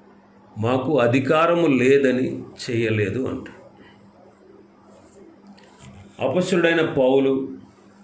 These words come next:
తిమోతి, సిల్వాను మొదలైన దైవ సేవకులు ఎన్నడూ కూడా అక్రమంగా నడుచుకోలేదు.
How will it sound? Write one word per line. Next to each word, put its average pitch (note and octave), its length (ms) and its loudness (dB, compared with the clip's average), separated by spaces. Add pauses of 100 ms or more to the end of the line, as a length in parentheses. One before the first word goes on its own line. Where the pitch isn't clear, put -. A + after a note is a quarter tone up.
(760)
తిమోతి, B2+ 760 -2 (1160)
సిల్వాను A#2+ 880 -2 (840)
మొదలైన C#3+ 460 2
దైవ C3 360 0
సేవకులు B2 840 -4 (1300)
ఎన్నడూ E3 420 2
కూడా D#3+ 260 2
అక్రమంగా D3 560 2
నడుచుకోలేదు. A#2+ 680 -4